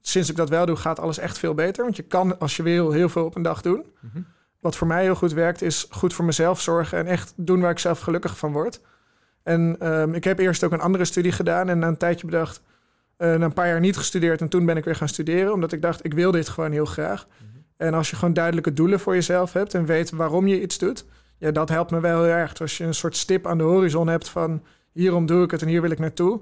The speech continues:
Speaker 2: Mhm.
Speaker 1: ja, dan kan echt heel veel.
Speaker 2: Ja. En hoe maak je die keuze tussen iets wat je leuk vindt en niet leuk vindt?
Speaker 1: Als je dat weet waar het niet leuke voor,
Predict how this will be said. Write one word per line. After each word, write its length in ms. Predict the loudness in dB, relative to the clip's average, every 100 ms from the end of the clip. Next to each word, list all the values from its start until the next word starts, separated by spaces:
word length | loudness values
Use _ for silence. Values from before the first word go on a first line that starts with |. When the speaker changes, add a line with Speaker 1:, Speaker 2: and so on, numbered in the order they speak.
| -4
Speaker 2:
Mhm. 220 | -4 -2
Speaker 1:
ja, 80 | -2
dan 140 | -2 0
kan 200 | 0 0
echt 160 | 0
heel 180 | 2 2
veel. 400 | 2 0 -2 -8 -6
Speaker 2:
Ja. 280 | -2 -2 -4 -12 _ _
En 180 | 2 4
hoe 200 | 4 4
maak 240 | 4 2
je 80 | 0
die 140 | 0
keuze 360 | 2 2 2 0
tussen 320 | 0 0 -2
iets 100 | -2
wat 120 | 0
je 100 | 2
leuk 280 | 4 4 2
vindt 240 | 0 -2 0
en 200 | 2 4
niet 200 | 2 0
leuk 260 | 0 0
vindt? 380 | -4 -6 -6 -10 _ _ _ _ _ _ _ _ _ _ _
Speaker 1:
Als 220 | -4 -2
je 240 | 2 4 4
dat 200 | 2 0 -2 _ _ _
weet 380 | -6 0 2 2
waar 160 | 2
het 120 | 2 4
niet 300 | 4 4 2
leuke 420 | 4 2 2 -2
voor, 220 | 0 -2